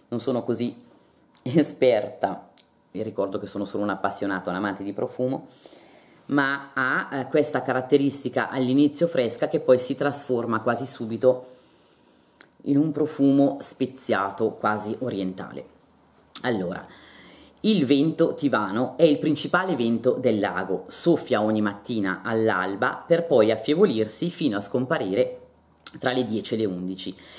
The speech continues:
Benevolo spira da nord, o meglio da nord-est, la sua assenza può essere presagio di brutto tempo. Un po'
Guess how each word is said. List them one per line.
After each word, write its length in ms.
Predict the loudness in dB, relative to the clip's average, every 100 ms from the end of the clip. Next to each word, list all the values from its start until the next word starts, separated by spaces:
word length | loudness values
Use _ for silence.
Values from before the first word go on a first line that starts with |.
| -20
Benevolo 640 | -2 0 2 4 6 6 6
spira 380 | 2 0 2
da 100 | 2
nord, 480 | 2 2 2 2 2
o 80 | 4
meglio 340 | 4 4 4 2
da 100 | 2
nord-est, 720 | 2 0 0 -2 -2 -4 -2
la 140 | -2
sua 240 | -2 2 2
assenza 560 | 2 0 -2 0 -4
può 180 | -2 0
essere 360 | 0 0 -2 -2
presagio 580 | 0 -2 -2 -4 -4 -4
di 160 | -6
brutto 300 | -6 -8 -6
tempo. 480 | -6 -6 -8 -6 -8 -10 -18 _ _ _ _ _ _ _ _ _ _ _ _ _ _ _ 0
Un 160 | 2
po' 340 | 4 2 0